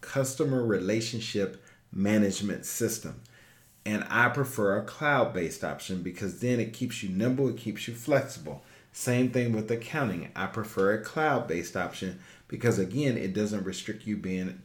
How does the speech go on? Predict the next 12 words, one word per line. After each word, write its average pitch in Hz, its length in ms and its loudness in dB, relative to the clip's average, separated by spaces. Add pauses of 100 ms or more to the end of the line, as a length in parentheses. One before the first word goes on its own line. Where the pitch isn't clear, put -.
(140)
into 104 300 -2
being 104 300 4
in 92 80 2
front 98 240 -2
of 85 80 -4
a 82 40 -6
computer 151 680 4 (420)
or 104 140 0
a 95 60 0
specific 101 580 -4
P 101 140 -6
C. - 340 -2